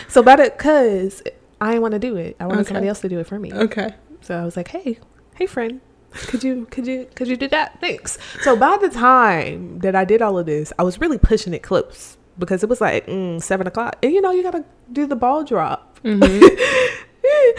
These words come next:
Speaker 1: So it's, like, seven o'clock, and I was like, "Wow, uh,
Speaker 2: <laughs> You
Speaker 1: it's
Speaker 2: about
Speaker 1: a
Speaker 2: to
Speaker 1: little
Speaker 2: miss it.
Speaker 1: late. I'm gonna
Speaker 2: Right.
Speaker 1: miss the ball drop." So I got, I came home, ran home. Oh, I had to get Chrissy litter and, um, food too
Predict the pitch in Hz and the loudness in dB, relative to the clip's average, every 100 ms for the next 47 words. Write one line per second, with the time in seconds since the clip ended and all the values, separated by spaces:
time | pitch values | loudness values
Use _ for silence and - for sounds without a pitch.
0 | - - 359 349 359 339 339 311 294 294 | -4 -2 2 4 2 2 2 2 2 0
1 | 269 247 240 220 180 175 247 294 254 208 | 0 0 -2 -2 -4 0 2 4 6 6
2 | 185 175 165 170 165 151 143 139 143 226 | 6 6 6 6 4 2 0 -2 0 4
3 | 226 220 175 196 240 240 185 165 208 311 | 8 8 8 8 8 10 8 8 10 12
4 | 220 220 226 240 196 175 311 - 320 453 | 10 10 10 12 12 12 10 8 8 10
5 | 494 285 202 165 - - 233 220 220 220 | 8 8 6 6 4 4 4 6 4 6
6 | 254 277 233 233 269 277 214 196 220 - | 4 4 2 0 0 0 -2 -2 -6 -10
7 | 202 214 214 180 185 - 226 262 269 233 | -6 -4 -2 -4 -4 4 6 6 4 2
8 | 220 - 214 196 175 175 170 160 151 156 | 0 2 2 0 -2 -2 -2 -4 -6 -10
9 | 151 - 170 - 156 151 | -8 -4 -4 -4 -8 -8